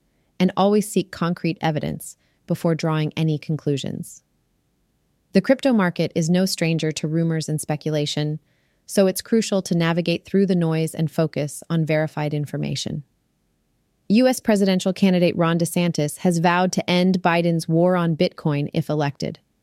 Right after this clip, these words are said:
It's intriguing to see political candidates recognizing the significance of cryptocurrencies and blockchain technology in today's world. The stance of politicians on digital assets can have a profound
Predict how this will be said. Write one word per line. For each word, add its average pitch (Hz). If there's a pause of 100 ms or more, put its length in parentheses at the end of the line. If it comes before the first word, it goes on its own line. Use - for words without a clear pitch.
(460)
It's 226
intriguing 254
to 214
see 190
political 185
candidates 175
recognizing 175
the 156
significance 180
of 160
cryptocurrencies 170
and 151
blockchain 160
technology 147
in 147
today's 143
world. - (880)
The 196
stance 247
of 277
politicians 185
on 160
digital 165
assets -
can 165
have 165
a 160
profound 196